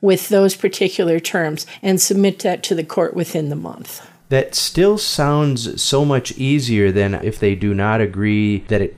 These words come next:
Speaker 2: may go to trial, which no one wants to do.
Speaker 1: That's true. I will tell you, I absolutely am dead set against doing trials in these cases.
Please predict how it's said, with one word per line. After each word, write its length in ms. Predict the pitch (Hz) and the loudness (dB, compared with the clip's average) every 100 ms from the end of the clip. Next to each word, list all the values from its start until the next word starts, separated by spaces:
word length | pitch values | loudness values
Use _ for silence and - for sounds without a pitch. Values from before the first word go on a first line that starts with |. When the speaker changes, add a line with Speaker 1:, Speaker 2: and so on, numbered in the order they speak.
| _ | _
Speaker 2:
may 260 | 98 104 107 | -6 -2 0
go 180 | 110 104 | 2 2
to 100 | 90 | 0
trial, 640 | - 123 123 117 87 92 | -2 0 2 4 2 2
which 320 | 92 98 - | 0 -2 -4
no 160 | 104 151 | 0 2
one 240 | 170 85 | 2 0
wants 280 | 71 69 - | -2 -6 -8
to 120 | - 73 | -8 -8
do. 320 | 69 - - - - - | -8 -10 -14 -20 -20 -6
Speaker 1:
That's 280 | - 247 - | 0 2 0
true. 220 | - - 180 | 0 0 2
I 160 | 220 247 | 4 4
will 160 | 247 | 4
tell 200 | 240 - | 2 2
you, 220 | 190 165 160 - - | 2 2 0 -8 -4
I 160 | 202 - | 0 2
absolutely 880 | 240 240 - 233 220 214 214 202 202 - | 2 2 0 2 2 4 2 2 -2 -4
am 300 | 185 175 185 | -2 -2 -4
dead 320 | - 233 214 | 0 2 2
set 240 | - 208 190 | 2 0 0
against 380 | 190 180 - | 0 -2 0
doing 260 | 208 190 175 | 2 2 0
trials 580 | 170 185 170 170 170 - | -2 0 2 0 0 -4
in 240 | - 170 | -2 0
these 240 | 165 160 - | 2 0 -2
cases. 640 | - 160 156 - 151 | -2 -2 -2 -6 -8